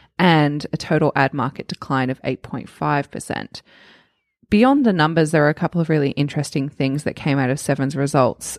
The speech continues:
Um, the network is still very confident that the pac Mags and Bauer deal will get through the A triple C, which we're gonna talk about a little bit later. But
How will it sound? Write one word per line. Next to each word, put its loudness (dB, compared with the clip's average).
Um, 0
the 2
network 2
is 0
still 2
very 2
confident -4
that -4
the -4
pac -4
Mags -2
and -6
Bauer 2
deal 2
will -2
get -4
through 0
the 0
A 2
triple -8
C, 0
which -2
we're -4
gonna -4
talk -8
about -2
a 2
little -2
bit -2
later. 0
But 2